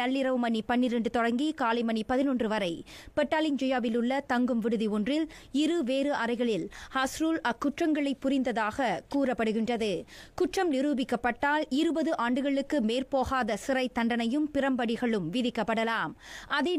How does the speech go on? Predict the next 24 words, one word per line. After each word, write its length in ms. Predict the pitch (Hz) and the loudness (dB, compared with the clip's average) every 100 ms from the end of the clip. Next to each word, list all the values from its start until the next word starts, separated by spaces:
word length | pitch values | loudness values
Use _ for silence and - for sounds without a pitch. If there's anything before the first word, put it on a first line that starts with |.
| 262 | 0
நாளன்று 440 | 254 226 196 254 339 330 - - - | 0 0 0 0 0 -2 -12 -8 -2
பி 100 | 320 269 | 0 2
ஜே 80 | 311 294 | 0 -2
எஸ் 120 | 294 - 254 | -2 0 0
இரண்டு 300 | 254 247 311 339 262 | 2 0 0 -2 0
என் 120 | 277 294 | 0 0
பி 100 | 285 | 0
இ 80 | 285 226 | 0 0
நெடுஞ்சாலையிலுள்ள 840 | 226 277 269 247 240 240 247 269 285 | 0 0 0 0 0 0 0 -2 -2
சாலை 300 | 285 269 277 - | -2 0 -2 -2
தடுப்பு 300 | 240 262 - 262 | 0 0 -2 -2
கூடாரத்தில் 580 | 254 233 226 220 254 180 - - - - 277 | 0 0 0 -2 -2 -2 -4 -12 -8 -2 0
அவ்விரு 300 | 240 302 349 277 | 0 0 0 0
பெண்களில் 440 | 262 285 277 277 220 | 2 2 0 0 0
ஒருவரை 320 | 233 262 294 262 | 0 0 0 0
மானபங்கம் 560 | 226 294 294 277 277 247 | 0 0 0 0 0 0
செய்த 260 | 269 254 247 | 0 0 0
குற்றச்சாட்டையும் 760 | 302 302 - 226 226 220 196 - - - 262 | -2 -2 -2 0 0 0 0 -4 -12 -4 -2
ஹஸ்ரோல் 440 | 254 - 320 320 220 | -2 0 0 0 0
எதிர்நோக்கியுள்ளார். 840 | 226 214 214 - 226 226 233 202 156 _ _ _ - - | 0 0 0 0 0 2 0 -2 -4 _ _ _ -6 0
குற்றம் 340 | 392 415 403 | 0 2 2
நிரூபிக்கப்பட்டால் 880 | 285 277 285 247 240 214 196 214 311 370 269 | 2 2 0 0 -2 -2 -2 0 0 -2 -2
அதிகபட்சம் 580 | 294 370 311 311 - 330 - 285 | 0 0 0 -2 0 -2 0 -2
பத்தாண்டுகள் 640 | 269 - 302 294 285 - | -2 0 2 2 0 -2